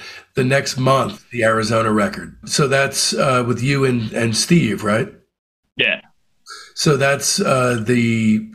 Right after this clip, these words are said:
Speaker 1: obviously the other version of Backroads. I'm,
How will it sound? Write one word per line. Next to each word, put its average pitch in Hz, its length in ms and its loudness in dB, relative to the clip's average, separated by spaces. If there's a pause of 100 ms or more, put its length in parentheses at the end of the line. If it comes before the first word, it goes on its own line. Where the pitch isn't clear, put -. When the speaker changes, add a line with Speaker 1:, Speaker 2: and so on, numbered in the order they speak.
Speaker 1:
obviously 117 480 0
the 107 160 -2
other 107 220 -2
version 107 360 -2
of 95 60 -4
Backroads. 107 880 -2
I'm, 170 480 2